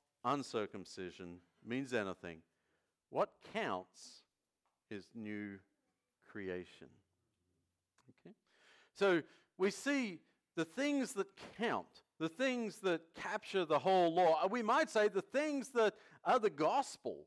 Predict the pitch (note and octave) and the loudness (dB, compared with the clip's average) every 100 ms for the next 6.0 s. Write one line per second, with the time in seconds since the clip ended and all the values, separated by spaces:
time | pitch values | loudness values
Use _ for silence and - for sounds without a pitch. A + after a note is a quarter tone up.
0 | _ D#3+ D#3+ G#3 A3+ - F#3 - C4 D#4+ | _ -2 -2 -2 -4 -6 -6 -4 -4 -4
1 | D#4+ G#2+ E2 E2 G#2+ F#3+ C4 - D3+ C#3+ | -2 -2 -2 -6 -10 -10 -12 -8 -6 -2
2 | C4 C#4 A3 B3 A#3 F#3+ G3+ G#3+ A3+ G3+ | -2 -2 -4 -6 -6 -4 2 2 2 -2
3 | F#3+ - A#3 F#3+ - - G3 G3 G#3 A#3 | -4 0 4 4 0 -8 -6 -2 2 4
4 | A3 A3+ C#4+ B3+ A3 F#3+ C4 D4 A3 G3+ | 6 6 4 2 -6 -4 -4 -4 -2 2
5 | B3 A#3+ F3 D#3+ A3 G4 - - B2+ | 2 2 0 2 0 -2 -8 -8 -8